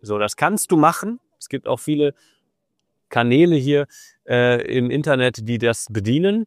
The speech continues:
die dich da füttern und dich in deiner Opferrolle halten, aber wachsen und vorankommen wirst du dadurch nicht, sondern du kannst dir dann deinen Misserfolg weiterhin rechtfertigen. Wenn du einer von diesen Männern bist, dann bist du hier nicht richtig, aber wenn du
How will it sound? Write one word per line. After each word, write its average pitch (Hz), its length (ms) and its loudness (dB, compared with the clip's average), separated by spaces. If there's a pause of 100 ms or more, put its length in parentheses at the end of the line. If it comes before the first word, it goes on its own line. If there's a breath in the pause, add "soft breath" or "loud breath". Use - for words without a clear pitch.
die 110 100 -8
dich 104 180 -10
da 107 140 -2
füttern 185 540 -4
und - 380 -10
dich - 120 -8
in 113 120 -4
deiner 101 220 0
Opferrolle 135 520 0
halten, 147 360 0
aber 107 400 0
wachsen 175 480 0
und 123 240 -4 (140)
vorankommen 120 760 -2 (280)
wirst 101 220 -6
du 107 40 -2
dadurch 92 280 -2
nicht, 92 300 -6 (180)
sondern 92 340 -6 (200 soft breath)
du 107 80 -10
kannst 113 240 -2
dir 123 40 -4
dann 110 200 2
deinen 104 200 2
Misserfolg 101 580 -2
weiterhin 92 320 -2
rechtfertigen. 90 560 -6 (400 soft breath)
Wenn 143 120 2
du 160 60 2
einer 185 180 2
von 175 120 2
diesen 175 280 0 (180)
Männern 156 380 2
bist, 208 180 0
dann 165 120 0
bist 165 160 -6
du 165 40 -6
hier 156 100 2
nicht 185 180 2
richtig, 165 420 0 (320 soft breath)
aber 135 220 2
wenn 160 160 2
du 160 220 2